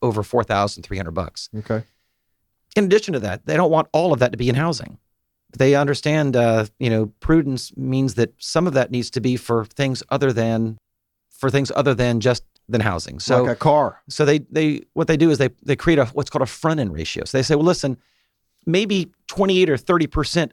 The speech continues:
Speaker 1: just to housing and forty-three percent total." And then those really aren't set in stone. So they really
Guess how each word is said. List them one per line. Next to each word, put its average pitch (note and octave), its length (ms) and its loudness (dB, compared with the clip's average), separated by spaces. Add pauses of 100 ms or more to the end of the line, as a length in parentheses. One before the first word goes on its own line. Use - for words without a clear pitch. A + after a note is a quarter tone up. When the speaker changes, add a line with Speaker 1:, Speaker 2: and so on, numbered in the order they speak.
(120)
Speaker 1:
just C3+ 300 0
to A#2+ 80 -4
housing G#2+ 580 -2 (200)
and C#3+ 160 -4
forty-three F3 460 0
percent B2+ 640 -6
total." B2+ 480 0 (500)
And D3 180 4
then D#3 160 2
those F#3 320 2
really E3+ 300 2
aren't D3+ 220 -4
set D#3 200 0
in C#3 80 0
stone. D#3+ 480 0 (260)
So D#3 200 -2
they D#3+ 120 4
really E3+ 380 2